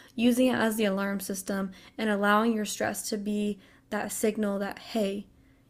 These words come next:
you obviously care about this one thing. Let's make sure it goes right." Or maybe that alarm system is going off like, "You are stressed because you have been running yourself so thin. You need to stop. Okay, I'm gonna utilize that stress and I'm going to relax now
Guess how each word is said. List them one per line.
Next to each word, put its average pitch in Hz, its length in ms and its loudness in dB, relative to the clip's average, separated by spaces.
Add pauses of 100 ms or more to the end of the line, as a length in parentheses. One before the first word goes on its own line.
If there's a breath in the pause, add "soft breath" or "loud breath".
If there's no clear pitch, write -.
you 254 200 4
obviously 285 460 2
care 226 280 0
about 240 200 2
this 240 220 0
one 233 180 2
thing. 214 320 -2
Let's 240 200 -2
make 220 200 0
sure 202 160 -6
it 208 60 -14
goes 214 260 -8
right." - 240 -8 (220)
Or 202 480 2 (920 loud breath)
maybe 240 600 4
that 285 220 0
alarm 214 240 -2
system 240 260 -2
is 208 80 -6
going 202 240 -6
off 196 200 -6
like, 202 200 -6 (200)
"You 226 440 0
are 294 120 6
stressed 240 360 0
because 226 300 -2
you 214 60 2
have 226 80 2
been 269 200 4
running 208 300 2
yourself 208 420 -4
so 208 240 -2
thin. 208 340 -2
You 214 120 2
need 208 180 0
to - 80 -8
stop. - 380 -8 (600)
Okay, 220 120 0
I'm 220 100 4
gonna 262 140 8
utilize 247 560 2
that 269 180 0
stress 269 440 -2 (400 loud breath)
and 220 100 -2
I'm 240 160 4
going 269 220 6
to 220 100 -8
relax 226 460 -2
now - 240 -10